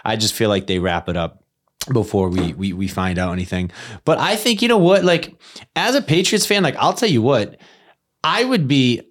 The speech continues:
kind of excited for, for this game because, like, from what I've seen from this team the last couple of, of weeks is kind of what we asked for, like, once the season kind of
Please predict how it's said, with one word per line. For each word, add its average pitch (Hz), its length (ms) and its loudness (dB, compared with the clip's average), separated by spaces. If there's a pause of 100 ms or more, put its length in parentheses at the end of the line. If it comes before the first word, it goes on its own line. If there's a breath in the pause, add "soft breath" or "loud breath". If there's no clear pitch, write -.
kind 202 280 0
of 180 100 0
excited 180 580 0
for, 127 320 0
for 135 160 0
this 120 220 0
game 107 320 0
because, 131 360 0
like, 143 280 0
from 151 240 4
what 165 180 4
I've 202 220 -2
seen 131 380 2
from 131 280 0
this 143 200 0
team 123 320 0
the 110 80 -2
last 113 340 0
couple 120 340 0
of, 110 180 -2
of 107 340 -4
weeks 104 420 0 (380 loud breath)
is 156 120 2
kind 214 360 -2
of 139 120 0
what 135 320 0 (280)
we 123 400 0
asked 156 320 -2
for, 92 400 -2 (100)
like, 110 300 -2 (320)
once 131 320 2
the 113 100 -6
season 117 420 0
kind 113 280 -2
of - 120 -10